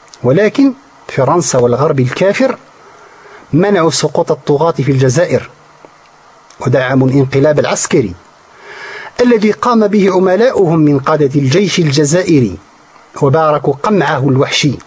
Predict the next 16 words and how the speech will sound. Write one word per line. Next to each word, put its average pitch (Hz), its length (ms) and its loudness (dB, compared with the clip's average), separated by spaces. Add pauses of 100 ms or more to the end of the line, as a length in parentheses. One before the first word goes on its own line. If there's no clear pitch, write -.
(200)
للشعب 120 380 -2
المسلم. 120 640 0 (1200)
ويكتفي 165 480 0
بهذين 120 640 2 (480)
السببين 131 720 0 (480)
المهمين 147 760 2 (440)
على 196 280 2
سبيل 127 360 0
الإشارة. 87 560 -6 (1040)
إذن، 175 300 0 (1120)
لا 220 140 2
يمكن 262 480 4
فصل 170 460 -2 (500)
حركة 233 500 0
الأمة 220 480 2
الأخيرة 240 560 0